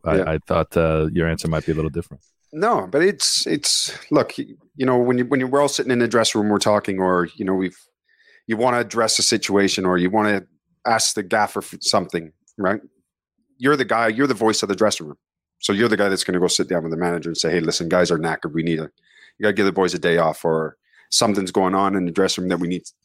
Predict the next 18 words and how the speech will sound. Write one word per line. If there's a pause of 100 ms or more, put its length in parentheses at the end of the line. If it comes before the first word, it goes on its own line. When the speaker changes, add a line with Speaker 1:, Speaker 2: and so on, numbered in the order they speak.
Speaker 2:
to
address
and
get
fixed."
You're
the
guy
that
goes
and (340)
talks
to
the
manager,
and (1300)
that's
it.